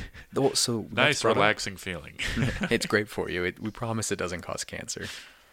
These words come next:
Speaker 2: Uh, that's brought up in that Game Changer, uh,
Speaker 1: Mm-hmm.
Speaker 2: documentary. They talked about, like, "Hey, this is going to be the next smoking." Like,
Speaker 1: Mm-hmm.
Speaker 2: the way we talk about meat and nutrition, that's gonna be in fifteen years,
Speaker 1: Mm-hmm.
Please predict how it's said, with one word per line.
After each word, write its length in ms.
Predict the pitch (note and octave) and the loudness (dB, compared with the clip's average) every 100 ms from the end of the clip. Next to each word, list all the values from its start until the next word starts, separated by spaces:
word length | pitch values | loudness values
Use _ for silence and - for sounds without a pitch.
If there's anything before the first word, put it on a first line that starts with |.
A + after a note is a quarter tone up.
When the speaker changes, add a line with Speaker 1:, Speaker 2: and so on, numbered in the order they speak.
| _ - | _ -4
Speaker 2:
Uh, 160 | F#2+ | -2
that's 180 | F#2 G#2 | 0 -2
brought 180 | - A2+ | 0 0
up 100 | G#2+ | 0
in 60 | G#2+ | -2
that 140 | F2 | -2
Game 200 | F#2 A2 | -4 -2
Changer, 420 | A#2 E2 D#2 D2 - - | -2 -4 -6 -8 -10 -16
uh, 140 | - | -18
Speaker 1:
Mm-hmm. 380 | G2 F2+ F2 E2 | -14 -10 -8 -4
Speaker 2:
documentary. 560 | E2+ - F2 D#2+ D#2+ - | -4 -4 -4 -4 -4 -6
They 180 | - F2+ | -8 -8
talked 300 | - F#2 - | -4 -6 -4
about, 240 | F2+ F2 | -6 -6
like, 160 | E2+ F2 | -6 -8
"Hey, 300 | - A#2+ F#2+ - _ _ _ _ | -6 -4 -6 -12 _ _ _ _
this 220 | F2+ F2+ | -4 -2
is 100 | G2 F#2 | -2 -2
going 180 | F#2+ F#2 | -4 -2
to 60 | |
be 120 | F2+ | -4
the 100 | F2 | -4
next 540 | F2 F2 D#2+ - - - _ _ | -4 -4 -6 -8 -12 -14 _ _
smoking." 720 | - - F#2+ E2+ D#2 C2+ - - _ E2 | -10 -6 -6 -6 -8 -12 -16 -20 _ -6
Like, 180 | D#2+ F#2+ | -6 -6
Speaker 1:
Mm-hmm. 80 | F#2 _ _ - | -10 _ _ -8
Speaker 2:
the 80 | |
way 540 | F2+ E2+ F2+ F2+ F2+ E2+ | -4 -2 -2 -2 -2 -4
we 180 | F2 F2 | -6 -8
talk 300 | - - - | -8 -10 -6
about 280 | E2 D#2+ | -4 -4
meat 440 | F2+ F2+ F2+ - - _ | -6 -6 -8 -10 -18 _
and 600 | E2+ E2+ E2+ E2 E2 E2 - _ _ _ | -12 -8 -6 -6 -8 -12 -16 _ _ _
nutrition, 600 | E2+ - F#2+ - F#2+ F#2+ _ _ _ _ - | -12 -6 -6 -4 -6 -8 _ _ _ _ -8
that's 200 | E2+ - | -6 -4
gonna 200 | G2+ F#2 | -4 -4
be 480 | F2+ F#2 F2+ F2 E2 _ _ - | -4 -6 -6 -8 -10 _ _ -14
in 120 | F2 | -10
fifteen 400 | - F#2 - F2+ | -8 -8 -10 -8
years, 460 | G2+ A#2+ G2 F#2+ | -6 -4 -6 -8
Speaker 1:
Mm-hmm. 140 | F#2+ | -12